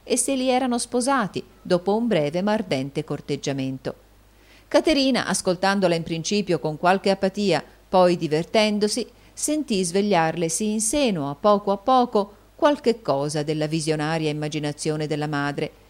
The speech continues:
e cominciò a credere che le proprie speranze si sarebbero potute rischiarare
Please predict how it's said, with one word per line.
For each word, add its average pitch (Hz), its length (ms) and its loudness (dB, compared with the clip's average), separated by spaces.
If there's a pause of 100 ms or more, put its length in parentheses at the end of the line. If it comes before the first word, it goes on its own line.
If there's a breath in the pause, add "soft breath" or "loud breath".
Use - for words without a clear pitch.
e 220 140 -2
cominciò 220 380 0
a 196 80 0
credere 185 520 2
che 202 120 0
le 190 120 0
proprie 214 360 0
speranze 214 680 -2
si 240 160 -4
sarebbero 208 480 2
potute 208 380 -2
rischiarare 202 760 2